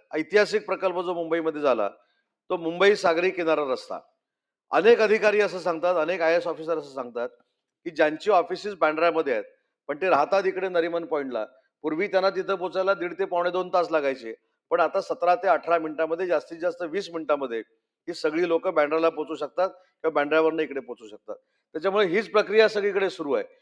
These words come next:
हीच कार्यवाही सगळीकडे सुरू आहे. ज्यावेळी सगळे रस्ते पूर्ण होतील, आता वसई विरारपर्यंत देखील मेट्रो नेण्याचा संकल्प महायुतीच्या सरकारनं केलाय.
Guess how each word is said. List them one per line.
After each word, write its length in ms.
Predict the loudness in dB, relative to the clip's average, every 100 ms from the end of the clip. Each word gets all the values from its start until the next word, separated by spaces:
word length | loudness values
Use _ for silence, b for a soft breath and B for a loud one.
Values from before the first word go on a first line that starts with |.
| b _ -2
हीच 120 | -2
कार्यवाही 420 | 4 4 6 4 2
सगळीकडे 420 | 0 -2 -2 -6
सुरू 200 | 0 0
आहे. 80 | 2
ज्यावेळी 180 | 0
सगळे 320 | 0 0 2 4
रस्ते 300 | 2 0 -4
पूर्ण 220 | -2 -2
होतील, 320 | -4 -6 -14 -16 _ _ -6
आता 420 | 0 4 4 4 -2 -18 _ _ _ _ _ _
वसई 380 | -4 -4 0 2
विरारपर्यंत 560 | 4 4 2 2 -4 -4
देखील 240 | -6 -4
मेट्रो 320 | -4 -4 -2
नेण्याचा 300 | -2 -2 -4
संकल्प 520 | -6 -4 -4 -4 -2 -4 b b b 2
महायुतीच्या 500 | 4 4 0 -2 -2
सरकारनं 420 | -2 -2 -2 -2
केलाय. 280 | -8 -8